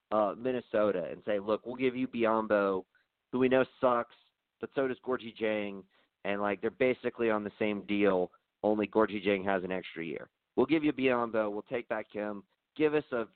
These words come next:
first-round pick, you know, three or four years out when you're gonna be good again, hopefully. Um, you know, some, something like that.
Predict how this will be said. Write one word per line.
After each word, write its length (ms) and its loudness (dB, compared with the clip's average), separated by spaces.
first-round 520 -6
pick, 260 -2
you 100 -4
know, 180 -6
three 220 2
or 60 4
four 240 0
years 240 2
out 320 2
when 180 -4
you're 160 -8
gonna 180 2
be 220 -16
good 200 -2
again, 460 -10
hopefully. 420 -6
Um, 300 2
you 180 2
know, 240 0
some, 200 -4
something 320 0
like 200 -4
that. 300 -2